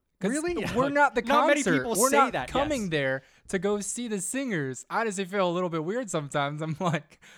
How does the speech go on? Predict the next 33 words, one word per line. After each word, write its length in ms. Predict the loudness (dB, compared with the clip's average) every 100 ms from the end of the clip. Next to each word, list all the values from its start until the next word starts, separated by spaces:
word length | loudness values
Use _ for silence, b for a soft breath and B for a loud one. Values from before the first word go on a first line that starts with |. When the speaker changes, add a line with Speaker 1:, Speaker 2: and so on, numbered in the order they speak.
| B
Speaker 1:
"Look 160 | -2 -2
at 100 | 2
God." 380 | 4 4 0 0
<laughs> 60 |
Speaker 2:
Yeah. 140 | 2 2
Speaker 1:
You 40 |
know 80 | 2 0
what 100 | -2
I 80 |
mean? 220 | -8 -12 -16 B B
Speaker 2:
So, 80 | -2
Speaker 1:
Sorry, 200 | 0 0
go 100 | -4 -8
ahead. 160 | -10
Speaker 2:
yeah, 140 | -6 -6
but, 120 | -6
and, 140 | -8
and, 180 | -8 -10 -8
and 200 | -12 -12 -20 -20 _ _
I, 100 | -20 _ _
I 120 | -8 -8
understand 380 | -6 -10 -10 -10
we 60 |
probably 300 | -10 -12 -10
do 120 | -12 -10
that 160 | -10
more 240 | -10 -12 -14
for 320 | -16 -16 -16
non-Christians 1040 | -14 -12 -10 -10 -12 -16 -16 -16 -18 -16 -16
or 60 |
people 280 | -18 -20 -18
that 100 | -18
haven't 380 | -16 -18 -16 -18